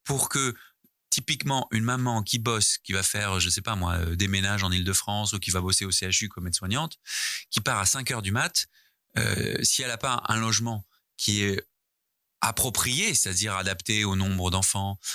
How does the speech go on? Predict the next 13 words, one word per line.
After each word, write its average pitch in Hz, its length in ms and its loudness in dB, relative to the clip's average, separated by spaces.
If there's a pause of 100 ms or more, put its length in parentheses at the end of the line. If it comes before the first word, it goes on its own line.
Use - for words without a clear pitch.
(180)
adapté 104 720 0
aux 92 280 0
écoles 127 400 0
des 113 140 0
enfants, 107 420 -2
et 107 120 -2
cetera, 110 460 -2 (260)
ça 98 140 0
va 104 120 0
être - 200 -4
extrêmement 127 500 0
compliqué. 120 480 -4 (360)
Donc, 101 280 0